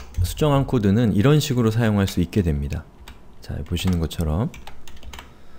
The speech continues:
어, 씨원 점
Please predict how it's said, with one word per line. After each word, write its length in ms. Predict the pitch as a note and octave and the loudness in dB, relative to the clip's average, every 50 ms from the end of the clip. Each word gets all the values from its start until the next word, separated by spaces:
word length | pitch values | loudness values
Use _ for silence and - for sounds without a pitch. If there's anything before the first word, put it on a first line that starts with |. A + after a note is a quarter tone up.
| - - - - - - - - | -16 -16 -18 -20 -20 -18 -12 -6
어, 720 | - D2+ D2+ D2+ D2+ D2+ D2+ D2 D2+ D2+ D2 - - - - - - - - - - - - - - - - - - - - - - - - - - - - - - - - - | -2 0 2 2 2 2 2 2 2 0 -2 -4 -6 -14 -20 -20 -20 -20 -20 -20 -20 -20 -20 -20 -20 -20 -20 -20 -20 -20 -20 -20 -20 -20 -20 -20 -20 -16 -14 -12 -12 -10 -10 -8
씨원 680 | - - - - - D3+ E3 D#3+ D#3 C#3+ B2 B2 A2+ - - - - | -8 -6 -4 -2 2 4 6 6 6 6 6 4 0 -2 -8 -18 -12
점 480 | - - - B2+ B2+ C3+ D3 - - | -4 2 4 4 4 4 2 -2 -4